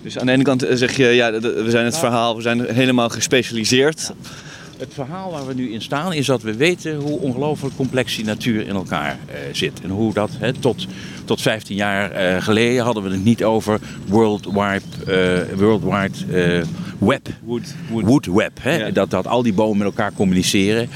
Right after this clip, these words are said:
Speaker 2: Oh, dat ze in ieder geval informatie delen, dat die schimmels dingen doen. Eh,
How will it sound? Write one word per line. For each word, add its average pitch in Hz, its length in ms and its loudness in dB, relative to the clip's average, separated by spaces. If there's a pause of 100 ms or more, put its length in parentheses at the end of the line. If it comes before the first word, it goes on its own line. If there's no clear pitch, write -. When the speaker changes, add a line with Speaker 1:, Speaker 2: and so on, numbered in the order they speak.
(300)
Speaker 2:
Oh, 92 100 2
dat 98 100 2
ze - 60 -2
in 110 60 0
ieder 113 160 6
geval 98 180 2
informatie 95 560 0
delen, 107 300 4
dat 87 80 2
die 82 100 -2
schimmels 113 400 2
dingen 104 300 4
doen. 107 380 4
Eh, 87 120 0